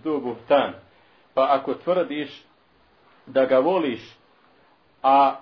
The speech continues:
suprotstavljaš mu se u onome što on voli, pa ti si lažov, jel tako?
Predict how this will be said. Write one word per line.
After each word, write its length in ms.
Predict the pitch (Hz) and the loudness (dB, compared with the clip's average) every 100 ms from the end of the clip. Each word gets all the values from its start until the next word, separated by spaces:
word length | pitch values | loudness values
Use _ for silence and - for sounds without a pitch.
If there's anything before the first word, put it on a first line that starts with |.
| _ _ | _ _
suprotstavljaš 920 | - 135 165 185 - 160 147 143 - | -14 -8 -4 -4 -2 -4 0 0 -2
mu 100 | 135 | -10
se 140 | - | -6
u 120 | 139 | -4
onome 280 | 175 170 143 | -4 -6 -8
što 240 | 139 - - | -6 -8 -4
on 260 | 175 165 | -2 -2
voli, 460 | 131 180 185 190 196 _ _ _ _ | -4 -6 -6 -8 -10 _ _ _ _
pa 120 | - 117 | -8 -8
ti 380 | - 135 151 | -6 -6 -6
si 340 | 131 - 156 - _ _ _ _ _ _ - | -10 -12 -12 -14 _ _ _ _ _ _ -10
lažov, 280 | 151 160 110 | -8 -6 -8
jel 100 | 98 - | -10 -10
tako? 200 | 113 | -12